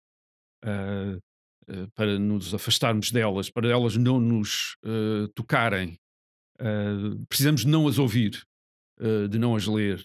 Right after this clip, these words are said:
Eh, às vezes é uma defesa, é um mecanismo de defesa. Isto é, nós não lemos determinados autores, nós não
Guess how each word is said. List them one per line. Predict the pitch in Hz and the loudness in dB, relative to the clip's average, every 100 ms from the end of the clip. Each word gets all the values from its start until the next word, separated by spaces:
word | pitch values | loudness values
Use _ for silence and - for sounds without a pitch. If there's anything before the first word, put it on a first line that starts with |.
| - | -6
Eh, | 135 131 131 | -2 0 2
às | 120 | 2
vezes | 147 | 2
é | 160 | 2
uma | 160 | 0
defesa, | - 156 127 | 2 0 2
é | 147 | 2
um | |
mecanismo | 139 147 147 127 139 | 2 2 2 2 2
de | - | 0
defesa. | - 143 113 95 85 _ _ _ - | 0 2 2 -2 -8 _ _ _ -8
Isto | 117 | 0
é, | 127 | 2
nós | 135 123 | 4 4
não | 143 143 143 | 4 4 4
lemos | 151 156 131 113 - - - _ _ - 104 | 4 4 4 0 -2 -8 -12 _ _ -20 -16
determinados | - 123 120 113 107 | -4 0 2 2 0
autores, | 117 113 135 139 127 - - _ _ - | 0 0 0 2 0 -4 -12 _ _ -4
nós | 117 131 131 98 | 0 2 2 2
não | 131 139 147 139 131 | 2 4 4 4 2